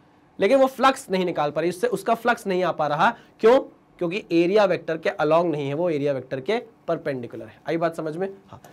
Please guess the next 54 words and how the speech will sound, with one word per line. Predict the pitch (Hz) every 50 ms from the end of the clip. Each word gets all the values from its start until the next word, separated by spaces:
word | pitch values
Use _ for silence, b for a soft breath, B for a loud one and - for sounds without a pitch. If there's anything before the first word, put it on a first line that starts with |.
| B B B -
तो | 196
ये | 214 226 247 254
बात | 220 220 220 226 202
बोली | 190 190 190 196 175
गई | 185 185 175
है | 170 170
यहाँ | 165 151 156 156 208
पर | 208 208
कि | 202 208
अगर | 196 214 208
फ्लक्स | - - 214 214 214 - 175
ज़ीरो | 175 190 190 190
है | 180 185 190
तो | 190 190
ये | 185 185 185
मत | 196 196
बोलना | 185 175 175 175 180 185
कि | 185 196
हमेशा | 156 156 151 147 135 165
इलेक्ट्रिक | 165 160 143 139 - 151 139
फील्ड | - 139 135 127 131
क्या | 139 131
होगी, | 127 127 160 214 226 226 B B B B B _ 156
ज़ीरो | 147 151 160 139 127
होगी, | 117 107 - - - _ _ _ _ _ _ _ _ -
ठीक | 170 202
है | 220
ना। | 226 226 226 B B B B B
अगर | 190 202 220 269 269
फ्लक्स | 254 - 254 254 254 - 180
ज़ीरो | 208 233 226 226
है | 220 233 240
तो | 240 233
हो | 170 165 180 170
सकता | 185 180 180 - 190
है | 196 208 202
कि | 185 175
क्या | - 170 151
हो | 151 151 143
भैया, | 147 143 170 196 226 220 B B B B _ _ 143
नेट | 147 170 196 220 214
चार्ज | 220 - 165 151 151 143 147
क्या | - 135 123
होगा, | 127 131 160 196 220 214 - _ _ 117
ज़ीरो | 113 131 131 123
हो | 110 110
जाएगा। | 107 107 104 - - _ _
अरे | 339 220
ऑब्वियस | 220 226 214 214 233 226
सी | - 196
बात | 160 143 131 -
है | 139
ना | 139 170
यार, | 185 175 147 110